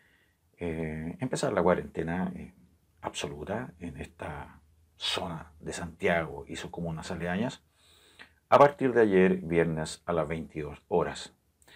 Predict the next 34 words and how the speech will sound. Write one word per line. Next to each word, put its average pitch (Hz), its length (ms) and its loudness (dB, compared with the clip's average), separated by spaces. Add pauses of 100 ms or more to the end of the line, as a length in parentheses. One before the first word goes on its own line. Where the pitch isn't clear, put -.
(600)
Todas 151 160 8
las 160 140 4
autoridades 90 640 4
han 87 160 -4
sido 82 280 -4
enfáticas - 600 -2
en 87 160 -6
pedir 87 260 2
la 78 120 0
colaboración. - 760 -4
Acá 117 320 4
no 120 160 2
es 151 80 -2
solamente 104 580 -2
necesario 92 520 -2
imponer 87 560 -4
una 82 200 -4
cuarentena, 80 680 -4 (520)
porque 87 600 0
tampoco 104 400 0
se - 100 -4
dispone 98 360 -4
de 78 40 -4
todo 101 160 0
el 110 60 -8
personal - 420 -4
para 78 180 -4
que 73 60 -12
esté 107 320 -6
afuera 107 380 -2
de 80 80 -4
cada 104 240 6
casa 110 260 0
vigilando 101 560 0